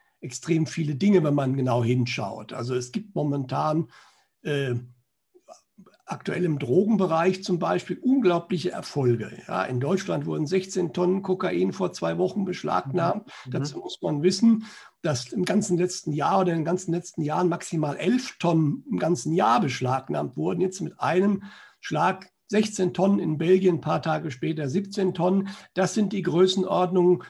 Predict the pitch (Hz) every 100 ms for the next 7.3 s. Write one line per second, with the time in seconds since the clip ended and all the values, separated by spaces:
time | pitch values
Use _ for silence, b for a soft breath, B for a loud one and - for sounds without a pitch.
0 | _ 160 165 160 127 180 175 170 160 127
1 | 165 131 120 175 175 131 - _ _ _
2 | 131 120 160 117 92 _ b - 147 170
3 | 180 185 175 165 170 175 151 156 135 135
4 | 135 127 165 202 202 B B _ 170 -
5 | 190 180 - b b _ - 143 - 175
6 | 165 190 190 - 175 175 170 143 180 156
7 | 175 165